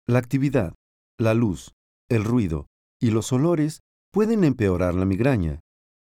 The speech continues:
El dolor puede pasar de un lado a otro de la cabeza, o bien podría sentirlo en ambos lados al mismo tiempo. Cada persona tiene síntomas diferentes.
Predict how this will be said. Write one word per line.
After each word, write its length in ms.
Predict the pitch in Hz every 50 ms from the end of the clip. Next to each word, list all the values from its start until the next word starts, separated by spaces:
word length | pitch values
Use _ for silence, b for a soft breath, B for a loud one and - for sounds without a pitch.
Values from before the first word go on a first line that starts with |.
| _ _ _
El 120 | - 127 120
dolor 320 | 117 120 123 139 180 170
puede 280 | 160 - 170 156 139 -
pasar 340 | - 104 - - 113 110 104
de 80 | 95
un 140 | 101 98 104
lado 260 | 107 113 107 92 87
a 80 | 85 85
otro 300 | 90 104 104 - 104 90
de 80 | 87
la 100 | 82 87
cabeza, 540 | 87 - 95 90 107 120 107 - - 104 101 - _ _ _ _ _ _ _ _ _ _
o 120 | - 135
bien 240 | 139 165 196 202 180
podría 320 | 190 156 123 117 123 107
sentirlo 500 | - 110 98 85 - 120 131 123 110 101
en 140 | 95 92 98
ambos 240 | 110 113 95 95 85
lados 360 | 98 101 101 98 117 127 -
al 120 | 120 101
mismo 300 | 92 90 82 82 95 95
tiempo. 420 | 92 139 143 139 - - 82 73 67 - _ _ _ _ _ _ _ _ _
Cada 220 | - 190 196 202 190
persona 460 | 160 135 110 - - 120 120 139 143
tiene 260 | - 120 107 98 90
síntomas 500 | - - 110 113 110 120 113 113 113 104
diferentes. 760 | 104 113 - - 110 101 92 87 85 90 82 76 - - -